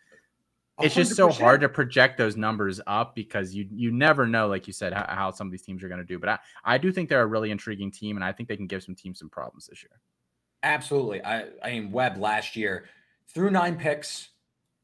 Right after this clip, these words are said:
Speaker 2: passing needs a little bit of work, completed fifty-five percent of his passes, seventeen hundred yards passing, but he ran for over six hundred yards and had thirteen touchdowns. So around the goal line,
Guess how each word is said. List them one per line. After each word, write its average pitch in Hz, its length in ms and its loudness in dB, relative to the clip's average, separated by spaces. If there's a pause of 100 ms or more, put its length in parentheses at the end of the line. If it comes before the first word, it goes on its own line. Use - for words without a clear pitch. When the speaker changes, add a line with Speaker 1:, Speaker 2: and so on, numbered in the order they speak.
(240)
Speaker 2:
passing 170 800 2 (400)
needs 165 320 0
a 170 40 2
little 147 180 4
bit 139 100 2
of 131 120 -2
work, 117 240 0
completed 143 380 -4
fifty-five 127 400 -2
percent 117 220 -8
of 107 60 -6
his 107 100 -8
passes, 104 420 -4
seventeen 117 460 -4
hundred 107 360 -8
yards 101 420 -2 (340)
passing, 104 540 0 (240)
but 123 80 -4
he 120 100 -4
ran 160 300 -2
for 135 100 -2
over 117 180 0
six 123 220 -8
hundred 113 160 -8
yards 131 240 0
and 127 80 -2
had 117 140 -6
thirteen 127 320 -4
touchdowns. 143 460 -2
So 117 100 0
around 135 260 0
the 120 60 -2
goal 123 260 0
line, 101 340 -4